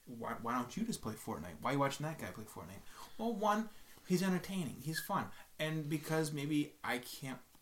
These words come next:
play Fortnite right now, I'm at, you know, work, whatever, so I just have it streaming on my phone or in the background or whatever.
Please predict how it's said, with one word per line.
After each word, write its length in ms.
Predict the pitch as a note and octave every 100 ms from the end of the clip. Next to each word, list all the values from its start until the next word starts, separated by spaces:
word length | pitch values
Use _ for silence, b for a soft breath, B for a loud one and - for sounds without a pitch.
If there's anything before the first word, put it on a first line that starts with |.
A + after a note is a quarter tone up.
| -
play 260 | - B2+ D3+
Fortnite 240 | - F3
right 160 | D#3+ B2
now, 280 | A2+ G#2+ - - - - - - -
I'm 220 | - A#2 A2
at, 180 | G#2 G#2
you 60 | G#2+
know, 100 | D2+
work, 240 | F#2+ B2+ B2
whatever, 180 | F#2 G2
so 80 |
I 40 | A2
just 100 | -
have 80 | G2+
it 60 |
streaming 580 | - - A2+ A2 G2+ F#2+ D#2+ F2 - D2 - -
on 180 | G2+ G#2+
my 100 | E2
phone 380 | - A2+ A2+ G#2
or 40 |
in 60 | G2
the 60 | F#2+
background 500 | G#2+ A2 G#2+ G#2+ G#2
or 140 | - - -
whatever. 640 | - D#3+ D#3 D3+ B2+ A2